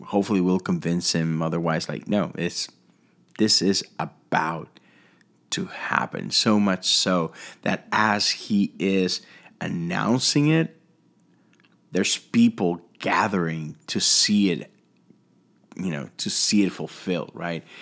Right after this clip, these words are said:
There's people going through the motions so they can actually do this.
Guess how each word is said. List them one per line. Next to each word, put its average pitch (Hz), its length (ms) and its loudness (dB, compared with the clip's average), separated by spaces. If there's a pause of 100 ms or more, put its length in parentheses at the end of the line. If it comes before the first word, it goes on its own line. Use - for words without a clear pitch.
(240)
There's 98 280 -2
people 110 560 -2
going 101 640 0
through 95 640 0
the 87 140 -4
motions 87 840 -2
so - 320 0
they 87 180 -4
can 85 260 -8
actually 87 680 -8 (120)
do 90 200 -6
this. - 520 -14